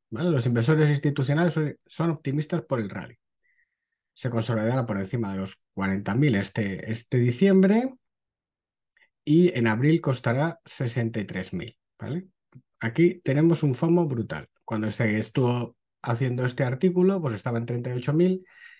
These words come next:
y ahora está en cuarenta y un mil setecientos. O sea, el paso que va a llegar a los sesenta y tres mil a final de mes, no en abril, ¿vale? Bitcoin se acerca a los cuarenta mil. Esto el del, del dos, ya está en cuarenta y un mil setecientos.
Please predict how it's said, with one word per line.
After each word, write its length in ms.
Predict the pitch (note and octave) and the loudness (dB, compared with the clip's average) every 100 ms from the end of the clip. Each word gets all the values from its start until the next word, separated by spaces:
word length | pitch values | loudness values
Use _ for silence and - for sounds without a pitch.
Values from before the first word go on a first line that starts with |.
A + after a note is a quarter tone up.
| _ _ | _ _
y 60 | - | -4
ahora 140 | C3+ | -2
está 160 | C3+ D3+ | 0 -2
en 60 | C#3+ | -2
cuarenta 360 | A#2 A2+ A#2 | -2 -2 -2
y 80 | A#2 | -2
un 80 | B2 | 0
mil 140 | E3+ | -2
setecientos. 720 | - C3 G#2+ F#2 D#2 - - C3+ | -2 -6 -6 -8 -14 -16 -18 -14
O 40 | A#2+ | -8
sea, 160 | G2 | -8
el 100 | G2+ | -6
paso 260 | - B2 C3 | -4 -2 0
que 80 | B2 | 2
va 80 | |
a 20 | C#3 | 2
llegar 220 | A2 G2 | 2 0
a 80 | A2 | 0
los 100 | A#2 | -2
sesenta 280 | A#2 A#2+ | 0 0
y 20 | A#2 | 0
tres 180 | A#2 | 0
mil 220 | B2+ F3 F3+ | 4 2 0
a 80 | - | -6
final 300 | A2 G#2+ A2+ | -6 -4 0
de 80 | |
mes, 340 | C3+ E3+ - _ - | 2 0 -2 _ -8
no 300 | C3+ B2 A#2 | -4 -2 -2
en 80 | |
abril, 340 | F2 E2 D2 - _ | -4 -8 -14 -16 _
¿vale? 320 | - A#2 G#3+ - _ _ _ _ _ _ - - _ - | -8 -4 -4 -6 _ _ _ _ _ _ -20 -20 _ -6
Bitcoin 600 | C3 C#3+ - E3+ F#3+ F#3+ | 0 0 4 4 4 2
se 160 | - B2+ | -4 -2
acerca 340 | A#2 C#3 C3+ | 0 -2 0
a 60 | A#2+ | -2
los 80 | A#2 | 0
cuarenta 360 | C3+ C#3+ F3 | -2 -2 0
mil. 320 | F#3 G#3+ A#3 - _ _ _ _ _ _ - | 0 0 -4 -10 _ _ _ _ _ _ -16
Esto 220 | A#2 A#2 | -8 -4
el 140 | G2+ G2 | -4 -4
del, 320 | G2 G2 A2 | -4 -4 0
del 200 | A2+ A2 | 0 2
dos, 240 | F#3 A#3 | 2 0
ya 100 | C3 | -4
está 140 | A#2 A#2 | -4 -4
en 100 | A2 | -4
cuarenta 340 | G#2+ G#2+ G#2+ | -6 -4 -4
y 60 | G#2+ | -2
un 80 | |
mil 140 | A2+ B2 | -2 -2
setecientos. 1000 | B2+ B2+ B2+ E3+ E3+ F3+ F#3 G3 - | -2 -2 2 4 2 2 2 2 -6